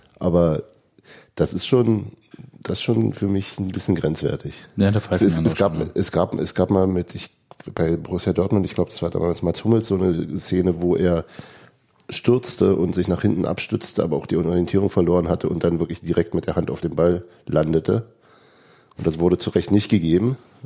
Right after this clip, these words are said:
Speaker 1: wie zumindest, äh, Alex von Colinas Erben sagte. Und das fand ich auch in Ordnung, da sieht das ja nicht. Aber
Speaker 2: Hm.
Speaker 1: Hübner hat den Ball gesehen, der wusste genau, wo der, wo der ist und dass der in seine Richtung kommt und streckt den Arm von sich. Hätte man womöglich geben können.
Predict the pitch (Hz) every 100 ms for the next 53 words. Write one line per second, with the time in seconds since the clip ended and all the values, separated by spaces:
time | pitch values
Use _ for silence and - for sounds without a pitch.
0 | - 90 87 - - 85 85 80 - -
1 | - - 82 82 - - - 87 92 -
2 | 80 87 - - 85 80 82 80 90 95
3 | - 90 - 107 - - - - 90 85
4 | 104 98 90 92 90 95 78 76 87 87
5 | - 69 - 69 78 73 90 - - -
6 | 101 98 95 80 76 85 73 92 73 73
7 | 78 - 85 80 78 76 69 64 76 85
8 | 131 - - 92 90 - - 85 80 80
9 | 85 - 80 90 95 - 85 82 78 -
10 | - 90 101 98 110 - 67 65 180 -
11 | _ - - - - - - - - -
12 | - - _ _ - 85 95 90 85 82
13 | 80 - 76 76 71 - - -